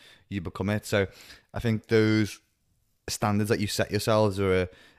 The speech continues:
a fair sort of stumbling block to falling into those characteristics, characteristics and behaviours of self-sabotaging.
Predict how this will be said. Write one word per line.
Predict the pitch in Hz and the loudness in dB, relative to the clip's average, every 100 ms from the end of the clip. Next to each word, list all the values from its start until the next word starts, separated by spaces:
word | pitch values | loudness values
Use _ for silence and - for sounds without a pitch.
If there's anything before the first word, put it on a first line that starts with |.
| - | -8
a | - | -6
fair | - 104 98 92 | 0 2 2 0
sort | - 101 98 95 | -2 0 2 0
of | 92 - - _ _ _ _ _ _ - | -2 -8 -20 _ _ _ _ _ _ -16
stumbling | - - 110 101 110 107 | -10 -2 0 2 2 2
block | 117 95 - - _ _ _ | 0 -2 -4 -18 _ _ _
to | - | -14
falling | 95 - 95 98 92 | -8 -4 -2 0 -2
into | 92 - | -4 -4
those | 104 101 95 95 - - - _ _ _ _ _ _ _ _ _ | 0 0 0 -4 -8 -12 -16 _ _ _ _ _ _ _ _ _
characteristics, | - 101 - 95 - 104 98 98 _ | -4 -2 -4 -8 -6 -8 -8 -12 _
characteristics | - 139 147 - 113 107 117 107 | 0 2 2 2 0 0 -4 -4
and | |
behaviours | 87 92 87 92 | -2 -2 -2 -2
of | 95 | -4
self-sabotaging. | - 85 - 82 90 92 87 92 | -4 -8 -6 -10 -6 -4 -2 -4